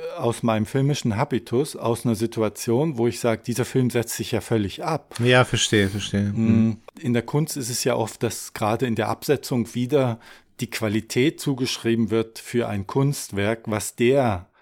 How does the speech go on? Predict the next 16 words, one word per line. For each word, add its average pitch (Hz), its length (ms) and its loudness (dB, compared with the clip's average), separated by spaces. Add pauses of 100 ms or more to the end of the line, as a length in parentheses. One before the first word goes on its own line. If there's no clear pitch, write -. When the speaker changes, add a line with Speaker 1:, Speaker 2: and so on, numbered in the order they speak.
Speaker 1:
oder 107 240 -2
die 135 200 -2
Person, 113 680 0 (220)
die 117 80 -4
diese 113 260 0
Absetzung 117 720 0 (100)
gar 107 160 2
nicht 107 260 0
wahrnimmt, 104 680 -2 (140)
denn 117 120 4
gar 104 120 0
nicht 101 160 -2
nachvollziehen 98 580 -4
kann. 92 360 -10 (140)
Speaker 2:
Ja, 113 160 4
ja, 107 260 2